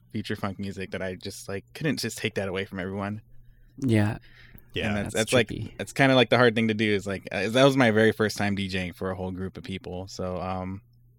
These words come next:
Speaker 1: I, I
Speaker 3: Mm.
Speaker 1: think it was, like, play what the people wanna hear. <laughs>
Speaker 3: Yeah. You gotta, you gotta, like, work that
Speaker 1: Yeah.
Speaker 3: in just right.
Speaker 1: Mm-hmm.
Speaker 3: Um, Pad does that during his, his shows now.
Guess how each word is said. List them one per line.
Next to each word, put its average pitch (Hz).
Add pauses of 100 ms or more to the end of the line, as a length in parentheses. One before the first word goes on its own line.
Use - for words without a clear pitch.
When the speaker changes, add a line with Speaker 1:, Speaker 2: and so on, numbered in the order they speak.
(300)
Speaker 1:
I, 98 (320)
I 95
Speaker 3:
Mm. 95
Speaker 1:
think 95
it 95
was, 95
like, 92 (600)
play 110
what 104
the -
people 113
wanna 92
hear. -
<laughs> -
Speaker 3:
Yeah. 151 (460)
You 117
gotta, 131
you 110
gotta, 123
like, 107
work 95
that 104
Speaker 1:
Yeah. 85 (120)
Speaker 3:
in 78 (380)
just 92
right. 82
Speaker 1:
Mm-hmm. 98
Speaker 3:
Um, 80 (440)
Pad 95
does 87
that 82
during 80
his, 82 (200)
his 82
shows -
now. 78